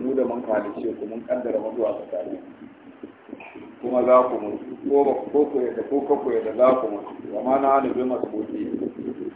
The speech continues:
Kuma mu ba abu waye ku. Kowa sai ya mutu, babu mai waye. Kuma ba mai buwaye mu akan mu kashe ku ala an nubaddila amsalakum, mu kashe ku mu, mu canza amsalakum ire-iren ku. In mun ka kashe ku,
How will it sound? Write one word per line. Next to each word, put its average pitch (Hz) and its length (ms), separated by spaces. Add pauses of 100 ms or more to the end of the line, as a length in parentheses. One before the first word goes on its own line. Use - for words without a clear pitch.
Kuma 135 220
mu 135 200
ba 135 400
abu 120 120
waye 113 280
ku. - 240 (320)
Kowa 135 320
sai 131 160
ya 127 140
mutu, 123 340 (360)
babu 117 280
mai 101 160
waye. 104 280 (2250)
Kuma 170 240
ba 185 280
mai 151 120
buwaye 151 360
mu 151 120
akan 143 320
mu 139 160
kashe 151 320
ku 147 80
ala 139 400
an 143 120
nubaddila 135 520
amsalakum, 113 560
mu 113 160
kashe 151 400
ku 143 160
mu, 131 80 (240)
mu 117 240
canza 156 400
amsalakum 123 640
ire-iren 110 480
ku. - 160
In 123 80
mun 135 160
ka 120 160
kashe 117 320
ku, 135 160